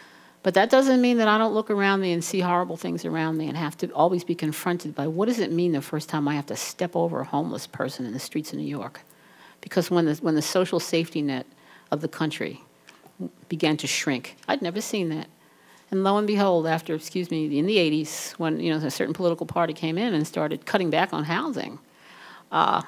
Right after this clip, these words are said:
I saw people sleeping in the streets. I'd never seen that in America. We sent, we had a social welfare state, I thought. And what does that say to me to dehumanize myself to not see that suffering? So, th-, th-, you know, we're always confronted by all these kinds of things if we open ourselves up to look.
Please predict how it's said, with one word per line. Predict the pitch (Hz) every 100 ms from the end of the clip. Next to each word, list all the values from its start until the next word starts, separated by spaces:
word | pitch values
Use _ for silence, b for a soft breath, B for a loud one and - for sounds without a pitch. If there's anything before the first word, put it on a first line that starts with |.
| -
I | 214
saw | - 233
people | 247 233
sleeping | - 233 226 226
in |
the | 220
streets. | - 247 214 -
I'd | 147
never | 165 185 190
seen | - 190
that | 170
in | 156
America. | 175 170 156 160 147 -
We | 180
sent, | - 175 -
we | 196
had | 196 180
a |
social | - 180 180
welfare | 175 185 -
state, | - 156 -
I | 135
thought. | - - - - B B B B B B B
And | 170
what | 233
does | 294
that | 247
say | - 214
to | 190
me | 202 185
to |
dehumanize | 175 165 196 180 165 156
myself | 160 170 156
to | -
not | 165 156
see | - 156
that | 139
suffering? | - - - - - - - B B B
So, | - 247
th-, | 262 240
th-, | 269
you | 285
know, | 277
we're | 262
always | - 294 359 302
confronted | 277 254 - 302 254
by | 170 160
all | 165 175
these | 180
kinds | - 185 175 165
of | 156
things | - - 208 185
if | 180
we | 190
open | 202 214 190
ourselves | 175 185 180 170
up | 170
to | -
look. | 156 175 165 -